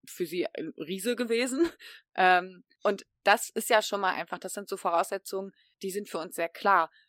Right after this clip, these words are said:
Aber dann auch diese Voraussetzungen mit im Kopf zu haben, sowas wie, ne, wa-, was hat mein Hund generell denn für Erfahrungen gemacht mit anderen Hunden? Und wie beeinflusst das diese Entstehung von Hundefreundschaften?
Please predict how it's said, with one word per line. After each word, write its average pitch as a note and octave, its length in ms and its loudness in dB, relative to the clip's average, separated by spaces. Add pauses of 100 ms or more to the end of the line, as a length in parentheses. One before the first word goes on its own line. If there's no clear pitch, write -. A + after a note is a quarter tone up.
(120)
Aber E3+ 180 2
dann G3 200 4
auch D#3+ 120 -2
diese F#3+ 240 -10
Voraussetzungen G3 960 -2 (420)
mit G3+ 420 -4 (260)
im G3+ 160 -2
Kopf - 320 -2
zu G3 180 -4
haben, F#3+ 360 2
sowas F#3+ 360 -4
wie, F#3+ 240 -4
ne, F#3 200 -8
wa-, - 120 -2
was G3+ 220 0
hat G#3+ 200 -2
mein F#3+ 200 -6
Hund G#3 300 -10
generell G3 500 0
denn G3+ 180 -4
für F#3+ 440 -2
Erfahrungen F#3+ 580 -4
gemacht F3 320 -8
mit - 160 -10
anderen E3+ 240 -6
Hunden? F#3+ 440 -8 (340)
Und G3 380 -6
wie G#3+ 280 -4
beeinflusst G#3 720 -2
das F3+ 280 0 (300)
diese F#3 180 -4
Entstehung C4+ 520 0
von G3 160 -4
Hundefreundschaften? F3+ 920 -4